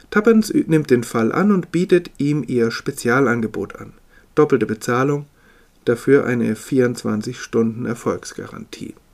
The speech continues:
Tommy wird sie später für diesen Einfall noch verfluchen. Die wenigen Seiten, die noch übrig bleiben, sorgen dafür, dass der Fall schnell gelöst wird. Sie beweisen einmal mehr, dass Beteiligte nicht mit offenen Karten spielen,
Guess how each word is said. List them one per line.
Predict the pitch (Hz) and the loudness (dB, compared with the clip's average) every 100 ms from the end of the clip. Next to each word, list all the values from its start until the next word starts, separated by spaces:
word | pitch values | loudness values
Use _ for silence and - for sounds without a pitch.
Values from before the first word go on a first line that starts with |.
| _ _ _ _ _ - _ | _ _ _ _ _ -20 _
Tommy | - 127 135 123 | -4 0 0 0
wird | 120 - | -2 -2
sie | 117 | -8
später | - 113 117 113 | -4 -4 -2 -4
für | - | -6
diesen | 113 113 | -6 -8
Einfall | 117 110 110 107 101 | -8 -6 -6 -8 -8
noch | 98 | -10
verfluchen. | - - - - - - _ _ - - - - - - - - | -12 -12 -10 -12 -12 -20 _ _ -20 -20 -20 -20 -20 -20 -20 -2
Die | 156 | 4
wenigen | 214 247 233 | 6 6 4
Seiten, | 170 170 180 170 | 4 4 4 2
die | 151 | 2
noch | 147 - | 2 2
übrig | 175 160 143 - | 2 2 -2 -2
bleiben, | 117 117 135 139 | 0 2 0 2
sorgen | 131 165 190 147 | 4 6 4 2
dafür, | 113 - 135 | -2 0 0
dass | 139 - | 0 -6
der | 131 | -8
Fall | - 165 | -2 -2
schnell | - 139 135 | 0 2 2
gelöst | 143 113 101 - - | 4 0 -2 -6 -12
wird. | - - _ - - - _ | -14 -16 _ -20 -20 -20 _
Sie | - - | -14 -8
beweisen | 107 127 185 190 180 | -4 2 2 2 0
einmal | 135 139 120 | -2 0 0
mehr, | 117 135 160 | 2 4 4
dass | 151 | 2
Beteiligte | - 143 - - 180 185 180 165 | -2 -6 -6 -4 -2 -2 -4 -4
nicht | 156 151 - | -4 -6 -10
mit | 160 - | -8 -6
offenen | 156 - 139 | -8 -10 -14
Karten | - 180 202 | -4 -2 -2
spielen, | 180 - 165 156 | -6 -2 2 2